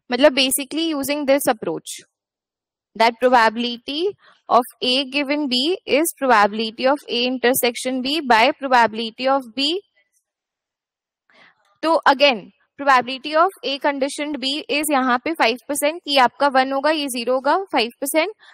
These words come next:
given by thirty percent, again twenty percent by thirty percent। ये किया, यहाँ पे भी same चीज कर रहे हैं, but यहाँ पे अब तीन variable है।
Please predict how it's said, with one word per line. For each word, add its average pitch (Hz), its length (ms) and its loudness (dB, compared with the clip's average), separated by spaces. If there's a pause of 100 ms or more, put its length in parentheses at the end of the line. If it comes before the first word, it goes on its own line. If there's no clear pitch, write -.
(260)
given 269 300 -2 (180)
by 247 100 6 (100)
thirty 226 220 0
percent, 170 380 -8 (340)
again 262 260 4
twenty 262 300 -2
percent 302 400 -2
by 294 140 6 (420)
thirty 262 220 -4
percent। 220 360 -6
ये 285 140 0
किया, 311 340 2 (400)
यहाँ 302 500 4
पे 359 140 0
भी 269 240 -8
same 339 420 -2
चीज 311 280 -4
कर 214 140 -2
रहे - 160 -10
हैं, 294 60 -8 (420)
but 311 140 2
यहाँ 302 320 4
पे 403 100 2
अब 440 80 2 (140)
तीन 330 220 -2
variable 180 480 -4
है। 175 80 -12